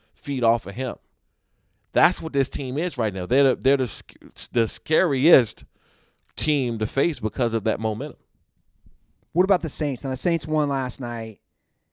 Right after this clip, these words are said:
Speaker 2: I think the Saints have one more loss, but they play, I believe, next week. I'm not sure if this is correct, but I think they play in New Orleans. Do you give any advantage in, come playoffs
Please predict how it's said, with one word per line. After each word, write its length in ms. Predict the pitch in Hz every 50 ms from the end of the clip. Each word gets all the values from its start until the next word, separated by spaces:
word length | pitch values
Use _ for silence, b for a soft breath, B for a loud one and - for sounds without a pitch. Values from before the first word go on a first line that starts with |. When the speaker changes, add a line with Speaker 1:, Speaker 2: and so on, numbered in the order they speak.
| _ _ _ _ _ _ _ _ _ _ -
Speaker 2:
I 60 | - -
think 280 | - - 175 170 - _ _ _ _ _ _ _ _ _ _ b b b b b
the 60 | -
Saints 260 | - - 139 135 -
have 120 | 143 123 117
one 360 | 117 113 127 147 160 175 185
more 220 | 185 175 165 151
loss, 500 | 143 135 123 127 123 120 107 107 - -
but 200 | - - 127 -
they 160 | - 123 127 123
play, 520 | - - 151 151 151 139 131 120 113 - _ _ _ -
I 80 | - 120
believe, 480 | 120 127 123 131 135 135 131 117 113
next 380 | 123 123 127 131 131 - - 131
week. 460 | 117 117 117 113 107 - - - _ _ _ _ _ _ _ _ _ _ _ _ -
I'm 140 | 123 123 131
not 140 | 127 131 -
sure 160 | - 135 123
if 80 | -
this 100 | - 107
is 80 | 90 95
correct, 220 | - 127 107 -
but 60 | - 110
I 20 |
think 180 | - 170 160 -
they 80 | 147
play 220 | - 151 143 135 -
in 160 | 139 151 151
New 140 | 151 143 135
Orleans. 640 | 127 127 131 135 135 123 110 101 98 - - - _ _ _ _ _ _ _ _ _ _ _ _ _ b b b b b b b
Do 80 | - 214
you 140 | 214 226 202
give 180 | 190 285 294
any 300 | 240 202 226 226 240 233
advantage 520 | 226 190 147 175 175 180 175 170 160 139 147 - _ _ -
in, 120 | 156 151 _ - -
come 200 | - 165 156 -
playoffs 840 | - - 156 160 151 139 127 123 117 113 - - - - - -